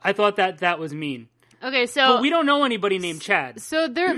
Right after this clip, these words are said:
Speaker 2: but there are, listen, there are so many Chris's in the world
Speaker 1: Uh-huh.
Speaker 2: that I'm sure the majority of them, or at least a few million of them, are fuckers. There was that guy who was stalking me.
Speaker 1: <laughs>
Speaker 2: And then, um,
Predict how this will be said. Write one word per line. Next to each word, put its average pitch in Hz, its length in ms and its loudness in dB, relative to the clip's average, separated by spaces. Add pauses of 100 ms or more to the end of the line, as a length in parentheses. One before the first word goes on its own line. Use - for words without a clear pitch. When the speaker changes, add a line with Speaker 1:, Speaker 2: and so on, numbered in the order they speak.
Speaker 2:
but 359 180 0
there 403 320 6
are, 320 340 6
listen, 226 520 -4
there 262 160 -2
are 277 140 2
so 285 320 -2
many 359 300 0
Chris's 311 500 -2
in 311 120 -4
the 311 80 -2
world 240 440 2
Speaker 1:
Uh-huh. 170 60 -6
Speaker 2:
that 247 200 4
I'm 240 140 0
sure 285 320 0
the 262 120 -2
majority 233 720 0
of 226 180 -2
them, 208 240 0
or 226 100 0
at 240 160 2
least 285 240 -2
a 240 80 0
few 254 240 -4
million 220 420 0
of 202 100 -2
them, 190 260 -4 (100)
are 202 420 6 (400)
fuckers. 190 560 -2 (220)
There 240 140 2
was 247 160 2
that 247 180 2
guy 247 240 6
who 294 100 -2
was 294 160 -4
stalking 202 560 2
me. 202 360 -4 (280)
Speaker 1:
<laughs> - 100 2 (180)
Speaker 2:
And 233 220 0
then, 233 420 2 (120)
um, 226 600 4